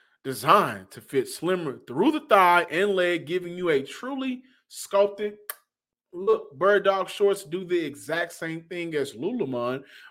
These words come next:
but the fit is way better. They fit better than a regular short that is made of that stiff, restricting cotton. Bird Dog fixed all of those issues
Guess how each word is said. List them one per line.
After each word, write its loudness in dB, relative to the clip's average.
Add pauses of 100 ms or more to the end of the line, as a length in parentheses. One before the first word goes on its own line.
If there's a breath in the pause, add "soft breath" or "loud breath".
but 6
the -6
fit 0
is -4
way -2
better. -6 (300)
They -8
fit -2
better 6
than -2
a 0
regular 4
short 2 (380 loud breath)
that 4
is -8
made 4
of 2
that -4
stiff, 2 (360)
restricting -6
cotton. 0
Bird -2
Dog -4 (120)
fixed -8
all 0
of 0
those 2
issues -6